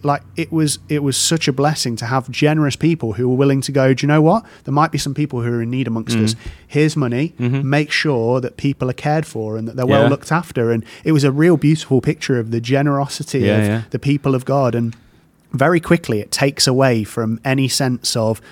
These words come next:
Speaker 1: "All this is mine. I've got to
Speaker 2: Mm.
Speaker 1: protect it. I've got to look after myself." Actually, you realise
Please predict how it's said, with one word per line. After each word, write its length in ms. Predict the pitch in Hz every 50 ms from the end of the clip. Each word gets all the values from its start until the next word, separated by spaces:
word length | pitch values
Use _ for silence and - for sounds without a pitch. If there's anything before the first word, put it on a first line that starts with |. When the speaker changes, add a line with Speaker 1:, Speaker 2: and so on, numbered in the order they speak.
| - - _ -
Speaker 1:
"All 200 | 143 139 147 147
this 180 | 147 135 -
is 100 | 143 120
mine. 380 | 127 127 123 123 123 123 123 - -
I've 160 | 135 131 127
got 100 | - 135
to 60 | -
Speaker 2:
Mm. 40 | 92
Speaker 1:
protect 320 | 92 92 92 139 123 - -
it. 80 | - -
I've 160 | 143 135 127 -
got 80 | 147 135
to 60 | 135
look 180 | 139 131 -
after 200 | 127 - - -
myself." 480 | 131 123 120 - - 120 110 110 107 - -
Actually, 380 | 139 - - - - 123 120
you 120 | 117 120 120
realise 500 | 123 123 120 120 117 117 117 113 -